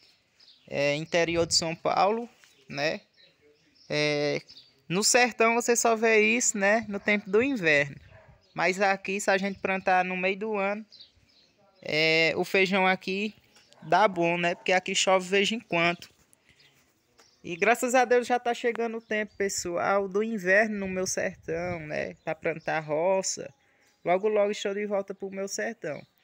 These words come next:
Então, se você gostar do vídeo, pessoal, comenta, curte e compartilha. E olha um tamanho do pé de milho já. Vocês acham que esse, que aqui vai dar bom de,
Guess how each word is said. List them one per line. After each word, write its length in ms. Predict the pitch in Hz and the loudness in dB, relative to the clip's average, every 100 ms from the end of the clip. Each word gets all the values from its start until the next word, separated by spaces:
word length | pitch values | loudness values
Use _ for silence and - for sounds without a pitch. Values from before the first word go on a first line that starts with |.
| - _ _ _ | -20 _ _ _
Então, 120 | 214 | -6
se 80 | 226 | -4
você 240 | 269 262 | 0 2
gostar 300 | 247 240 233 | 2 2 0
do 140 | 202 | 0
vídeo, 400 | 190 147 190 220 | -4 -4 -6 -6
pessoal, 500 | - 185 - 156 185 | -6 -6 -4 -2 -2
comenta, 680 | 196 196 156 156 190 190 160 - _ _ _ _ _ _ _ | -2 -8 -6 -4 -2 -4 -8 -14 _ _ _ _ _ _ _
curte 420 | - 175 226 220 185 | -6 -4 -2 -4 -8
e 40 | |
compartilha. 840 | - 185 180 175 - 214 220 156 - _ _ _ _ _ _ _ - | -10 -6 -4 -4 -4 -6 -4 -8 -8 _ _ _ _ _ _ _ -12
E 160 | 156 | -4
olha 400 | 165 233 254 247 - _ | 2 2 2 -2 -6 _
um 100 | 208 | -12
tamanho 600 | 208 233 202 196 208 208 202 _ _ _ _ _ _ 185 | -4 -2 0 -2 -2 -6 -12 _ _ _ _ _ _ -16
do 100 | - | -16
pé 180 | 165 185 | 0 0
de 140 | 180 202 | 0 -2
milho 340 | 190 175 165 | -2 -2 -4
já. 220 | 165 147 | -2 -2
Vocês 360 | 147 165 196 196 | -2 0 0 2
acham 260 | 190 185 185 | 2 2 0
que 100 | 190 | 2
esse, 440 | 185 175 175 - | 4 2 0 -4
que 100 | - | -2
aqui 260 | 165 165 170 | -2 0 -2
vai 180 | 170 165 - | 0 0 -2
dar 200 | 151 156 | 2 0
bom 300 | 156 175 196 | 2 -2 -2
de, 340 | 185 175 165 | -2 -4 -6